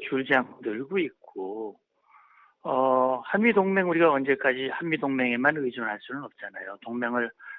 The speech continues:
강화 발전시켜 나가는 것과 별개로 우리가 스스로 갖춰야 할 역량은 갖춰 나가야 되는데,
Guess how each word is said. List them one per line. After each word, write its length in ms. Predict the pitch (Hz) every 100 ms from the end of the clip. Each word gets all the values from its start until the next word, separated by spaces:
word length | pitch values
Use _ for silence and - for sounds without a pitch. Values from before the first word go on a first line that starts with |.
| - -
강화 320 | 127 127 127
발전시켜 540 | 113 110 123 107 -
나가는 280 | 127 117 120
것과 300 | 113 110 143 135
별개로 960 | - 113 113 - 147 110 92 98 101 - _ _ _ _ _ _ -
우리가 260 | 143 139 139
스스로 380 | 180 - 147 135
갖춰야 560 | 123 110 - - 123
할 120 | 120 123
역량은 440 | 113 107 107 120
갖춰 360 | 120 - - 123
나가야 360 | 110 95 95
되는데, 420 | 95 113 143 110